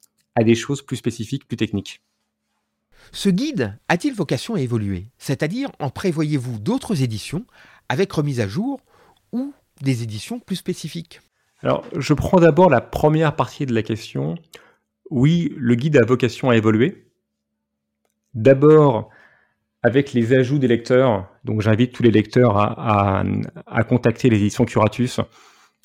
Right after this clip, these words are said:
Speaker 1: avec des suggestions d'ouvrages à y ajouter. Je pense que j'ai fait le tour de beaucoup de livres pour créer ce guide, mais il y en a probablement qui manquent et j'en trouve parfois.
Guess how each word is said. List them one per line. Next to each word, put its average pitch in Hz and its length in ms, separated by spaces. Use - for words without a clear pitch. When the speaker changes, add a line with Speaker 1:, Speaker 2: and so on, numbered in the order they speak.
Speaker 1:
avec 117 220
des 110 100
suggestions 131 720
d'ouvrages 117 580
à 110 80
y 107 120
ajouter. 113 360
Je - 80
pense - 220
que 107 360
j'ai 107 180
fait 117 140
le 110 80
tour 123 100
de 107 80
beaucoup 156 680
de 113 60
livres 110 460
pour 117 160
créer 123 240
ce 113 60
guide, 117 280
mais 107 100
il - 20
y - 40
en 101 40
a 98 40
probablement 131 600
qui - 140
manquent 117 380
et 107 100
j'en 107 120
trouve - 240
parfois. - 420